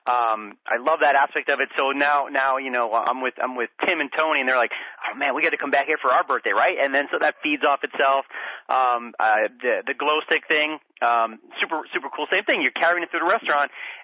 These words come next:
and now the wife's going, "Oh, I gotta get one of those." And so, you know, that stuff is, that stuff is really, is really, really cool. So,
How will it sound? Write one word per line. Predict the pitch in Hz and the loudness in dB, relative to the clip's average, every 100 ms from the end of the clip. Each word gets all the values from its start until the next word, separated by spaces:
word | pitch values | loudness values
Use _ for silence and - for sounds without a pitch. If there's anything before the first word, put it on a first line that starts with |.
| 143 | 0
and | |
now | 147 147 | 2 2
the | 143 | 2
wife's | 139 147 - | 0 0 0
going, | 160 180 | 0 2
"Oh, | 381 | 4
I | 415 381 | 4 4
gotta | 381 | 2
get | 370 370 | 2 2
one | 359 349 | 2 2
of | |
those." | 339 311 - - - - | 2 2 -2 -10 -12 -2
And | 160 156 | 0 0
so, | - 160 151 147 | 0 2 2 0
you | 151 | 0
know, | 139 135 | 2 4
that | 151 | 4
stuff | - 170 | 2 -2
is, | 156 - | -2 0
that | 151 | 0
stuff | 165 147 | 0 -2
is | 143 | -2
really, | 160 156 143 156 151 | 0 0 -2 -2 0
is | 156 139 139 | 0 0 0
really, | 151 | 0
really | 139 135 | -2 -2
cool. | - - | -2 0
So, | 151 | -2